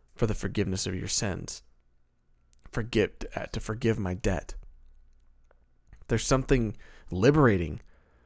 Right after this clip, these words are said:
about that, that Christ Himself told me to do this. Almost like, I mean, not almost, but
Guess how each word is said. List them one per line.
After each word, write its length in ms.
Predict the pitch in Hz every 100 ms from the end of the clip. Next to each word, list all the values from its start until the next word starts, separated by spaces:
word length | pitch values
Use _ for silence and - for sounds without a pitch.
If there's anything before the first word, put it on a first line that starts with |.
| _ _ _ -
about 280 | 120 95 -
that, 240 | 87 -
that 200 | 85 85 - - -
Christ 400 | - - 110 117
Himself 680 | 110 104 - 107 87 - - - _ _ -
told 240 | 117 104
me 120 | 104
to 100 | 98
do 200 | - 101
this. 400 | - 98 - - - _ _ _ _ _ _ _ _ _ _ _ _ _ - _ -
Almost 360 | 139 151 143 135
like, 260 | 127 - - - - - - - - - -
I 40 |
mean, 180 | 117 - 135
not 260 | 135 -
almost, 420 | 127 156 135 123
but 140 | -